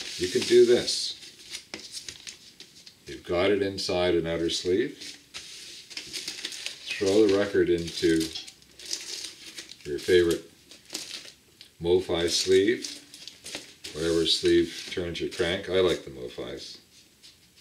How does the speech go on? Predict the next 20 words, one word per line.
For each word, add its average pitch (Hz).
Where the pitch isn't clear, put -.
They're 71
a -
little 87
more 82
expensive 78
than 76
everything 76
else, 76
but 69
I 69
don't 80
want 76
to 73
ever 78
have 76
to 73
buy 73
these 71
things 69
again. -